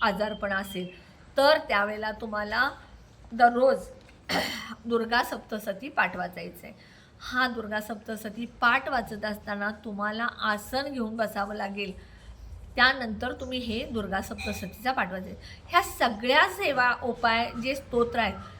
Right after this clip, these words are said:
हे तुम्ही न चुकता, तुम्हाला जो उपाय पाहिजे त्यातला तुम्ही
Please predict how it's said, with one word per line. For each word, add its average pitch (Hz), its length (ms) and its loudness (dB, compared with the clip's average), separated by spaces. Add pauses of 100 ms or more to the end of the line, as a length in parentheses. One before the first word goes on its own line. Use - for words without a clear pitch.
हे 254 140 2
तुम्ही 269 300 -4
न 240 180 -6 (180)
चुकता, 262 480 2 (460)
तुम्हाला 339 280 6
जो 311 460 2
उपाय 277 280 4
पाहिजे 269 340 0
त्यातला 254 540 0
तुम्ही 233 420 -6